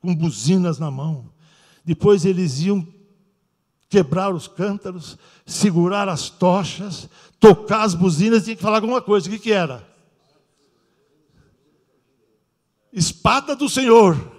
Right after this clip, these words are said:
ou "pelo Senhor", e de Gideão. Obreiro, mas que não toca desse jeito,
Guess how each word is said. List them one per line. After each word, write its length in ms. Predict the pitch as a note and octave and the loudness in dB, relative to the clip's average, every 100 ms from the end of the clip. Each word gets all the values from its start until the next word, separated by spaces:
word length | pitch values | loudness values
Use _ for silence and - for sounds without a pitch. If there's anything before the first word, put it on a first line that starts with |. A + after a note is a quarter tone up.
| _ - | _ -8
ou 160 | G3+ | -8
"pelo 400 | - G#3+ A3+ A#3 | -4 0 2 0
Senhor", 480 | G3+ G#3+ F3+ E3 D#3 - _ _ _ _ _ _ _ - | -2 -4 -4 -4 -8 -14 _ _ _ _ _ _ _ -12
e 120 | D#3+ | -12
de 400 | D#3+ E3+ G3+ G#3 _ _ _ _ _ _ | -8 -8 -8 -12 _ _ _ _ _ _
Gideão. 960 | D#3+ F#2+ A#2+ F3+ D3+ A2+ G2+ E2 D#2 - D#2+ D#2+ - _ _ _ _ _ _ _ _ | -20 -18 -12 -12 -12 -16 -16 -18 -20 -20 -20 -20 -20 _ _ _ _ _ _ _ _
Obreiro, 480 | - E3 F3 F#3+ D#3+ | -18 -8 -4 -4 -6
mas 100 | C#3 | -6
que 100 | F3 | -4
não 160 | E3+ D#3+ | -4 -4
toca 340 | D3+ D#3+ E3 | -4 -4 -4
desse 240 | C3+ E3 | -12 -12
jeito, 400 | B2 C3+ D3 - | -8 -6 -8 -12